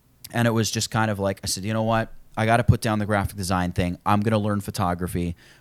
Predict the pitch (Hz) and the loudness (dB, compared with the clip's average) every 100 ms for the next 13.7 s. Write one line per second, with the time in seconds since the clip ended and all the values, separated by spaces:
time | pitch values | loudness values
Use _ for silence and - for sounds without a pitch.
0 | - 90 92 107 107 - - 110 95 87 | -6 -2 0 0 0 -4 0 0 2 0
1 | 95 104 107 104 95 107 107 101 104 107 | 2 2 4 2 0 0 0 0 -4 -4
2 | 101 101 104 92 92 92 101 92 92 87 | -4 -4 -2 -2 -4 -6 -4 -2 -2 -4
3 | 82 98 95 - 85 85 - - - 110 | -6 -6 -6 -6 -6 -8 -12 -20 -8 0
4 | 98 104 107 - - - 104 101 101 101 | 0 0 -2 -4 -8 0 2 2 0 0
5 | 101 101 123 127 127 127 - - _ - | 0 0 0 0 0 -2 -2 -8 _ -6
6 | 87 85 - 113 110 107 104 101 - 113 | -4 -4 -2 -2 -2 -4 -6 -4 -4 -4
7 | 117 107 95 92 104 104 110 107 95 104 | -2 0 0 0 -2 0 -2 -4 -4 -2
8 | 92 - 90 95 98 104 104 85 - 101 | -2 -4 -4 0 2 2 -2 -6 -4 -4
9 | 95 95 90 - 101 92 - 107 104 101 | -4 -4 -4 -4 -4 -4 -4 -2 -2 -4
10 | - - - 95 95 - 95 90 90 - | -12 -14 -2 -2 -2 -4 -4 -2 -4 -6
11 | 90 87 92 101 95 95 - 90 92 - | -8 -8 -4 -2 0 -2 -6 -8 -10 -6
12 | 98 90 - 117 117 - - - - - | -6 -6 -6 -4 -4 -4 -10 -12 -20 -4
13 | 87 85 92 - 101 95 | -2 0 -2 -4 -2 -2